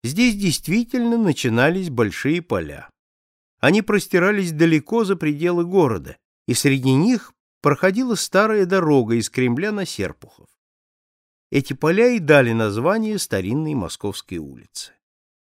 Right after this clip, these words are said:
В письменных источниках Григорьевский храм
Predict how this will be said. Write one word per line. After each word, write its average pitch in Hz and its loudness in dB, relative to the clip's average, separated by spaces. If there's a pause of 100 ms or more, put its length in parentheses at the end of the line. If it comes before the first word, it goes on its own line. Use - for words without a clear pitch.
(420)
В - -20
письменных 175 0
источниках 170 -4 (300)
Григорьевский 143 2
храм 196 0